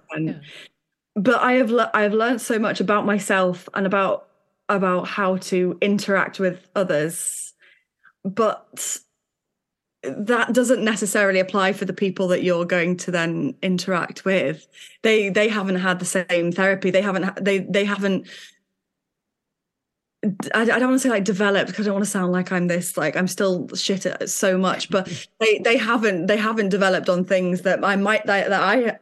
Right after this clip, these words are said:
Speaker 1: might have done. So it's really difficult then to reconcile that and try to preempt and manage whether this is going to be,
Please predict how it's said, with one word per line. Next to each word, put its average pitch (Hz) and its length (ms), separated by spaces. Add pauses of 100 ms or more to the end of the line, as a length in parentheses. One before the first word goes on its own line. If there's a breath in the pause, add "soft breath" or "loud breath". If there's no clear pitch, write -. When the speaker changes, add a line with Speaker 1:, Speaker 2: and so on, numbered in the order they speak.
Speaker 1:
might 196 200
have 180 160
done. 170 340
So 202 260
it's - 220
really 226 340
difficult 208 460
then 185 200
to 180 120
reconcile 180 800
that 156 280
and 180 300 (580 loud breath)
try 208 240
to 208 220
preempt 208 640
and 190 160
manage 196 400
whether 185 240
this 180 220
is 180 100
going 185 280
to 185 120
be, 175 580